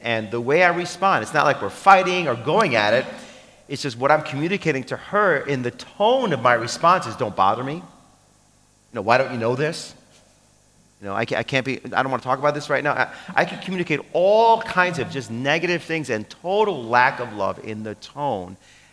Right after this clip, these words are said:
and how I choose to respond in my attitude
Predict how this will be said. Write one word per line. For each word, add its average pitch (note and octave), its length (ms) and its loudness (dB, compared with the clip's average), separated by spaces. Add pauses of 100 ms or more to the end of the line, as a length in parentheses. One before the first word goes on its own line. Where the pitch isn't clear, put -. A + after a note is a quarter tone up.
and G2+ 120 -14
how A#2 260 -2
I A2+ 100 -4
choose C3+ 540 -8
to A#2+ 120 -14
respond A2 480 -6
in G#2 60 -6
my G#2 140 -4
attitude G#2+ 720 0